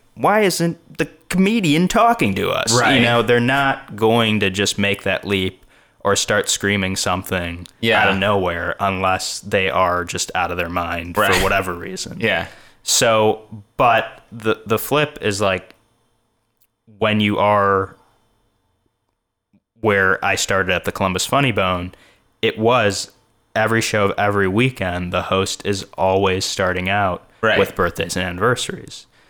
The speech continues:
Speaker 1: So, yeah, now you've brought that on anybody who comes to
Speaker 2: Now
Speaker 1: the
Speaker 2: people
Speaker 1: club.
Speaker 2: expect it.
Speaker 1: Right, and then
Speaker 2: Yeah.
Speaker 1: now no, somebody who's maybe this is their first comedy show ever now does believe, "Oh, that's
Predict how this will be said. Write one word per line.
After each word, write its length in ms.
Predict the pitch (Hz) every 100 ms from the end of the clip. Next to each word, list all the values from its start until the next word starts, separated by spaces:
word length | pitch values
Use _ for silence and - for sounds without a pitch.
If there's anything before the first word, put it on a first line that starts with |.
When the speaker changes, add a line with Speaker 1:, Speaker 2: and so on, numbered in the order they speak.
| _
Speaker 1:
So, 640 | - - 113 101 95 92 - _ _ _ _ _ _ _ _ _ 110
yeah, 280 | 147 87 -
now 280 | 101 107 113
you've 360 | 113 104 98 -
brought 420 | 101 101 - -
that 440 | 104 101 98 - -
on 520 | 95 92 92 92 90 _ _ _ _ -
anybody 400 | 135 104 90 90
who 120 | 92
comes 320 | - 87 90
to 60 | 123
Speaker 2:
Now 40 |
Speaker 1:
the 60 | 92
Speaker 2:
people 160 | 110 87
Speaker 1:
club. 140 | 87
Speaker 2:
expect 360 | 90 80 - -
it. 100 | - -
Speaker 1:
Right, 260 | 107 104 -
and 160 | 107
then 180 | 107 107
Speaker 2:
Yeah. 60 | 104
Speaker 1:
now 280 | 113 117 113
no, 360 | 104 113 120 -
somebody 300 | - 113 113
who's 200 | 110 101 101
maybe 320 | 101 104 98
this 180 | 101 -
is 40 |
their 100 | 101
first 260 | - 101 -
comedy 240 | 95 92
show 200 | - 90
ever 460 | 90 135 104 92 - - _
now 260 | - 107 104
does 240 | 101 98
believe, 400 | - 95 95 95 -
"Oh, 180 | 127 101
that's 400 | 101 98 -